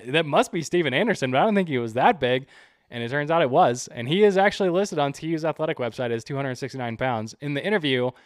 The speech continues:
I said, "No, it looks like he's, you know, two forty-five," which, you know, still a huge guy. But,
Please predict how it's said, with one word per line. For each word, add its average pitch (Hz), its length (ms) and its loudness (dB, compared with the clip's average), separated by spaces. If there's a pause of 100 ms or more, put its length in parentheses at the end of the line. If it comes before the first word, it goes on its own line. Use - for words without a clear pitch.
(220)
I 143 140 -2
said, 131 300 -2
"No, 151 220 2
it - 20 0
looks 147 160 -4
like 143 100 -8
he's, 123 200 -12 (120)
you 131 120 -10
know, 113 120 -6
two 151 160 -4
forty-five," 120 440 -4
which, 110 200 -8
you 113 120 -18
know, 95 100 -20
still 131 240 -4
a 104 60 -6
huge 113 220 -10
guy. 117 260 -4
But, 117 220 -4